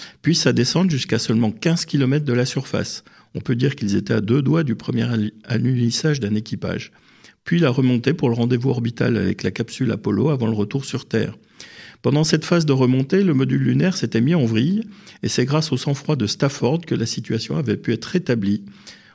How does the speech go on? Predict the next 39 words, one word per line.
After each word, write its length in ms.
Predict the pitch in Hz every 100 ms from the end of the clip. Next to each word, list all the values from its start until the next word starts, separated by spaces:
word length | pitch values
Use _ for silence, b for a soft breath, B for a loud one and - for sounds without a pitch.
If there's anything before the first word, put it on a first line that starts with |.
| -
On 80 | 117
peut 140 | 139
constater 460 | 139 143 143 143 147
avec 160 | 131
ce 120 | -
petit 180 | 104 -
rappel 340 | 151 139 135 117
historique 500 | - 113 113 - 117
à 60 |
quel 240 | - 120 135
point 160 | 170
le 120 | 143
déroulement 440 | 98 127 160 151 135
du 120 | 107
programme 320 | - 113 104
Apollo 360 | 143 143 131 127
dans 160 | 101
les 200 | 98 95
années 180 | 117 117
mille 160 | 120 113
neuf 140 | 117
cent 160 | - 120
soixante 420 | - 107 - 117
soixante-dix 640 | - 98 104 95 147 - B B B -
a 100 | 104
été 200 | - 110
plus 200 | - 165
rapide 600 | 160 - 143 165 - B B B -
que 100 | 107
celui 360 | - 123 139 139
de 100 | 107
l'actuel 400 | 123 - 123 123
programme 400 | - 120 123 113
Artemis 520 | 107 - 120 117 165
de 80 | 120
retour 320 | 110 113 160
vers 180 | 131 117
la 100 | 113
Lune. 340 | 123 110 -